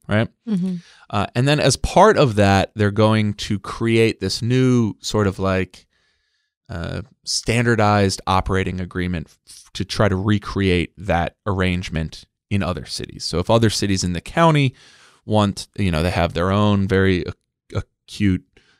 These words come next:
Speaker 1: uh, street homelessness issue that they wanna deal with, that they would, the county would make it easy, make it sort of turnkey, I guess, to try to, uh, recreate this sort of shelter situation.
Speaker 2: Mm-hmm.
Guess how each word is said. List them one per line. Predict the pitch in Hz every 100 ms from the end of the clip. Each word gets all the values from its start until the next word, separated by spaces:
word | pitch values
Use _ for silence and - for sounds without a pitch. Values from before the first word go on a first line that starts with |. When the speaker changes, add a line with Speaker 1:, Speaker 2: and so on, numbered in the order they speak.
| _
Speaker 1:
uh, | - 64
street | - - 104 -
homelessness | 101 92 90 90 90 -
issue | 92 - 87 87 85
that | 82
they | 80
wanna | 80 80
deal | 110 98
with, | 95 92 - -
that | 85 78 -
they | 92
would, | 92 90 85 _ _ _ _ -
the | 104
county | 104 92 92
would | 90 85 -
make | - 95 -
it | -
easy, | 101 95 92 80 85 - _
make | 92 90
it | -
sort | - 90
of | -
turnkey, | - 95 92 87 - -
I | -
guess, | - 85 - - _ _ _ _ -
to | -
try | - 95 92
to, | 90 - 92 92 90 - _ -
uh, | 95 92
recreate | 98 92 - 87 80
this | 87 - - -
sort | - 80 76
of | 71 _ -
shelter | - 71 - 76
situation. | - - 62 58 - - -
Speaker 2:
Mm-hmm. | 202 180